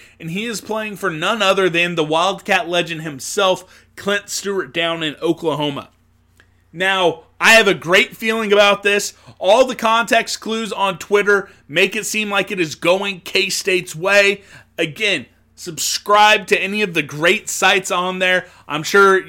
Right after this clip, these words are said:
there's a lot of information. I'm not going to take any of the inside information. But again, as someone, just if you're looking at Twitter, if you're looking at all the context clues, it looks like David Castillo might be wearing lavender and purple for Jerome Tang.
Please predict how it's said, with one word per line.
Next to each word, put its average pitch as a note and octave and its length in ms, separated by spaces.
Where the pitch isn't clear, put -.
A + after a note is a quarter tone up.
there's D#3+ 240
a D#3 40
lot D#3 360
of F#3+ 100
information. F3+ 640
I'm D3 140
not F3 180
going F#3+ 260
to F3+ 140
take F#3+ 380
any F#3 180
of F3 80
the E3+ 160
inside F3 360
information. D#3+ 520
But E3+ 120
again, F3+ 300
as C3 120
someone, A3 460
just D#4 260
if A3 120
you're A3 120
looking G#3 400
at F#3 200
Twitter, G3 320
if C#3 120
you're F#3 160
looking A3 300
at F#3 80
all G3 240
the F#3+ 80
context F#3 600
clues, F#3 320
it C#3+ 80
looks G3 280
like F3 180
David F3 340
Castillo F3 680
might E3+ 380
be G3 140
wearing F3 460
lavender F3+ 600
and D#3+ 140
purple F3 360
for E3 280
Jerome C#3+ 360
Tang. C3 300